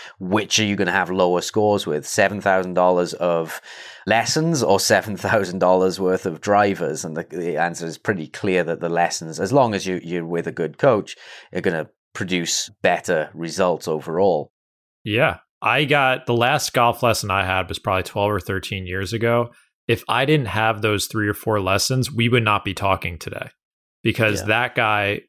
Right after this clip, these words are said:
Speaker 2: got me on the right path, or at least told me a few things where I'm like, "Oh, that's what I should be doing." And it just,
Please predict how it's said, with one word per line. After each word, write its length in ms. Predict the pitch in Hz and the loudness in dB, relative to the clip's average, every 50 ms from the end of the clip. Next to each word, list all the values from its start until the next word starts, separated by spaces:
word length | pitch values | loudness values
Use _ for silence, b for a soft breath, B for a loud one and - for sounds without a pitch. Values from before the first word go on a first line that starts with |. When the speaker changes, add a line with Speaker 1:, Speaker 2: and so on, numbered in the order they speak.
| _ _ - | _ _ -2
Speaker 2:
got 260 | 120 110 107 - - | 0 0 0 0 -2
me 480 | 110 107 107 101 101 98 95 - - _ _ _ - | -2 -2 -2 0 -2 -2 -4 -6 -10 _ _ _ -4
on 140 | - 107 104 | -4 -2 -2
the 80 | 101 98 | 0 0
right 320 | 98 104 104 - - - | 0 0 0 0 -4 -6
path, 560 | - 101 90 90 95 110 117 - - - - _ _ _ _ _ _ - | -4 -2 0 0 0 0 -2 -4 -8 -20 -20 _ _ _ _ _ _ -4
or 60 | 110 | -2
at 80 | 104 98 | 0 2
least 420 | 107 107 95 - - - - _ - | 2 2 2 2 -2 -4 -4 _ -8
told 260 | - - 120 117 113 | -2 0 2 2 2
me 120 | 117 110 104 | 2 0 0
a 20 | |
few 220 | - - - 104 95 | 0 -2 -2 -4 -4
things 360 | - 107 107 110 120 107 92 | -2 -2 -2 0 -2 -2 -4
where 60 | 113 110 | -4 -2
I'm 60 | 107 | 0
like, 220 | 107 101 - - - | 0 -2 -2 -4 -4
"Oh, 340 | 165 - 127 82 78 69 - _ _ _ _ _ _ _ _ _ _ _ _ _ - | -2 0 0 0 -2 -6 -12 _ _ _ _ _ _ _ _ _ _ _ _ _ -4
that's 240 | 170 180 180 - - | -2 -2 -2 -2 -4
what 120 | - - | -4 -4
I 60 | - | -4
should 220 | - - - - - | -6 -6 -6 -8 -10
be 120 | - - | -12 -12
doing." 240 | - - 107 107 - | -12 -10 -10 -8 -6
And 80 | - 95 | -6 -6
it 100 | 101 101 | -4 -2
just, 280 | - 135 - - - | 0 0 0 -2 -4